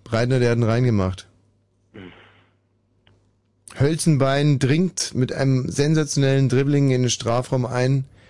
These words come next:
Speaker 1: fädelt ein, also es war gar kein Elfer meiner Ansicht nach, fädelt ein, stürzt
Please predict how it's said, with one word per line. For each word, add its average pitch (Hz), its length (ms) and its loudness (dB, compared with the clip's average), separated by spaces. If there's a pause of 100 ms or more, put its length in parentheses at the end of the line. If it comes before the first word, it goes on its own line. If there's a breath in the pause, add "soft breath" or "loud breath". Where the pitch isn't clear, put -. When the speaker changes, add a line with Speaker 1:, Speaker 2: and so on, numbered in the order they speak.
Speaker 1:
fädelt 196 600 0
ein, 135 340 2
also 127 160 2
es 110 80 -4
war 117 180 2
gar 123 140 0
kein 110 140 -2
Elfer 101 220 -2
meiner 98 260 0
Ansicht 98 260 -4
nach, 107 240 -2
fädelt 151 400 0
ein, 120 320 0
stürzt 139 600 -2